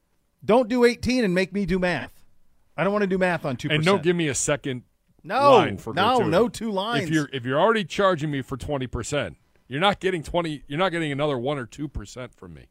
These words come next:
Speaker 1: No, just that's it. Whatever you think is fair, put that in, and then that's it. I would probably on a, uh, on a team building, I would probably stay stateside.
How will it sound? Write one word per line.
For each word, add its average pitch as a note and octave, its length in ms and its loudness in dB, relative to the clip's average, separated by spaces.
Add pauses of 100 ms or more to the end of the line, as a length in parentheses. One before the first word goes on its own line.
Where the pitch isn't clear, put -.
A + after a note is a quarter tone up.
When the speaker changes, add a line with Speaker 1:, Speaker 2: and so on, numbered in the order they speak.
Speaker 1:
No, D3 400 2 (160)
just - 280 -8
that's E3 320 -2
it. C#3 200 -6 (220)
Whatever G#3 360 -2
you B3+ 140 -2
think A#3 240 -8
is G#3 120 -6
fair, C#3+ 520 -2 (640)
put G#3 220 2
that G#3+ 180 2
in, C#3+ 360 0 (600)
and D3 140 -6
then D3 120 -2
that's C3+ 280 -6
it. G2+ 220 -16 (680)
I G3 160 2
would C4 220 -2
probably E3 720 0
on C#3 320 -2
a, B2 240 -2
uh, A2+ 380 -2
on B2+ 140 -2
a A#2 60 -2
team E3+ 420 -4
building, A2 600 -4 (1700)
I D3+ 100 2
would F#3+ 160 0
probably E3 380 -2
stay D3 240 -4
stateside. - 640 -10